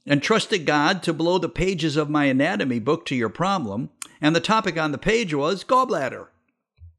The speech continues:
You would run out of there pretty fast, wouldn't you? Some people practice this kind of theological superstition, then get into trouble and say,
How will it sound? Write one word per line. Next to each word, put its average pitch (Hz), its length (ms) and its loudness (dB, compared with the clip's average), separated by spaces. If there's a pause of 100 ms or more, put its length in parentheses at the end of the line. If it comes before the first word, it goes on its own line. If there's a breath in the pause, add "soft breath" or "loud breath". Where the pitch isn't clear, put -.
(240)
You 240 200 0
would 123 300 0
run 196 200 -2
out 185 220 2
of 160 120 -2
there 151 180 0
pretty 147 320 -4
fast, - 640 -6
wouldn't 131 340 -4
you? 214 300 -4 (1000)
Some 233 320 -2
people 220 360 -2
practice 220 640 -2
this 185 220 0
kind 175 320 -2
of 139 140 -2
theological 165 960 0
superstition, 151 1160 -2 (440 loud breath)
then 196 260 2
get 185 180 4
into 165 200 2
trouble 202 440 0
and 131 140 0
say, 139 480 0